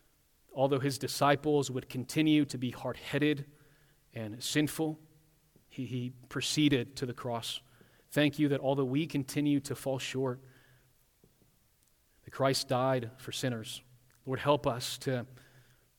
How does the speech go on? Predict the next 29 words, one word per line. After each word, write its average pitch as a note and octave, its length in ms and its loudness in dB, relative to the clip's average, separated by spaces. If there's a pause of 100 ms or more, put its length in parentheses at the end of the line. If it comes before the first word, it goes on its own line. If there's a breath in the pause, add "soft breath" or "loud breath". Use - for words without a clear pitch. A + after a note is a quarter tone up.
(400)
take D3 220 2
advantage B2+ 800 0 (260)
of B2+ 420 -2 (720 soft breath)
your - 120 -10
heart-transforming C#3 1200 0
work. A#2+ 320 -8 (680)
God, B2 160 -4
would A#2+ 100 -4
we C#3 440 4 (460)
be C3 100 2
made C3+ 280 4
to C#3 80 -2
look C3 180 -2
more D3 640 2
and C3 100 -2
more B2 180 -2
like C3+ 340 0
you D3 220 0
as B2+ 120 -4
we B2 80 -4
consider C3+ 420 -4
the B2+ 80 -4
beauty C#3 500 4
and C#3 200 -6
the A2+ 160 -6 (160)
glory C3 580 0 (140)
of B2+ 380 0
Jesus B2 360 -4
Christ. - 520 -6